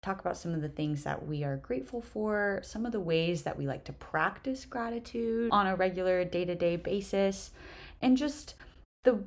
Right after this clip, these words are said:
reasons why we want to be thankful. Just the ways we live life and how it makes everything better and how it makes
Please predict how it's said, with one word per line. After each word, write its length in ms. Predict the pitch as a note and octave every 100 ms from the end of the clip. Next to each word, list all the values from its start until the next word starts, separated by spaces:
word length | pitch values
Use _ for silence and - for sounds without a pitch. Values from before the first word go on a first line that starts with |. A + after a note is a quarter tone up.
| - -
reasons 460 | A3+ B3+ A#3+ A3
why 260 | D#3+ D#3 D3+
we 80 | D#3
want 220 | C#3 C#3
to 40 | C#3+
be 180 | D#3 -
thankful. 540 | - - - F2 - - - - - -
Just 220 | G3 -
the 80 | E3
ways 400 | D3 G#3 A#3 G#3
we 100 | G#3+
live 260 | F#3+ F#3 E3+
life 280 | E3+ E3 E3
and 80 |
how 220 | C#3+ F3+ F#3+
it 100 | F3
makes 220 | E3 -
everything 420 | - F3 F3 E3
better 340 | D#3 C#3+ C#3+ C#3+
and 100 | D3
how 160 | F#3+
it 80 | G3
makes 440 | F3 D#3 - -